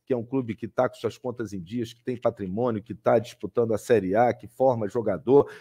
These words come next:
isso pra ele é uma oportunidade, né?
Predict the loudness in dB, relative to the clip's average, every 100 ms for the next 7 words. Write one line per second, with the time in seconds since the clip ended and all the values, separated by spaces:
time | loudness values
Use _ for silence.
0 | -12 -6 -6 2 8 10 10 6 6 6
1 | 6 0 -6 -6 -6 0 8 10 8 4
2 | -14 _ _ _ -2 0